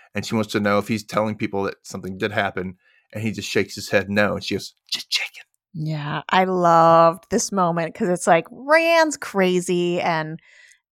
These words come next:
Speaker 2: misguided, but, like,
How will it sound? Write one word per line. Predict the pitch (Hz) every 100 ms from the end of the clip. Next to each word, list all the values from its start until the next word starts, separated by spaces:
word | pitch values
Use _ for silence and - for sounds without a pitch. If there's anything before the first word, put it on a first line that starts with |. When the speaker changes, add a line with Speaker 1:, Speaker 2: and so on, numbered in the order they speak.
| _ _ _
Speaker 2:
misguided, | 247 311 320 - - 190 175 175 202 160 -
but, | - - _ 254 _ _
like, | 208 196